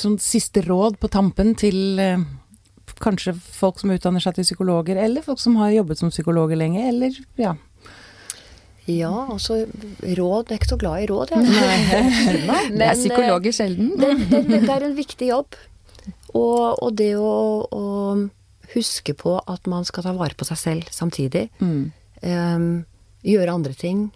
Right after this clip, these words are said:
Speaker 2: lese, gå på teater,
Speaker 1: Mm.
Speaker 2: eh, film, det å, og, og, også være litt i opprør mot noen av de veldig s-, eh, vanskelige kravene om å,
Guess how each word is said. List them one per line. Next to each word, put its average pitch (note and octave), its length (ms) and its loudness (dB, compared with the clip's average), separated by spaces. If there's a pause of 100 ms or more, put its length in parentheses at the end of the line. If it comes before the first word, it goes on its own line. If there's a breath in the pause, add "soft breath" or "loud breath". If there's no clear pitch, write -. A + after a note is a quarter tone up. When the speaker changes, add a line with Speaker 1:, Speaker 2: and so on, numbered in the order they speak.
(160)
Speaker 2:
lese, D#3+ 960 -2
gå D#3 160 -4
på D#3+ 100 -8
teater, D3+ 760 -2 (260 soft breath)
Speaker 1:
Mm. D3+ 400 -2
Speaker 2:
eh, D3+ 200 -2
film, D#3+ 520 0 (460)
det D#3+ 340 -2
å, E3 300 0 (840)
og, F3 240 0
og, F#3 120 -2 (100)
også E4 340 0
være D#4+ 440 0
litt D4+ 340 -2
i D#4 40 2
opprør A#3+ 500 -2
mot A3 300 0
noen F#3 220 0
av F#3+ 120 -2
de F#3 140 -4
veldig F3 800 -2 (520 soft breath)
s-, - 260 -4
eh, D#3 180 -6 (960)
vanskelige D#3+ 760 -2
kravene B2+ 540 -2 (100)
om C#3+ 240 -2
å, D#3 220 0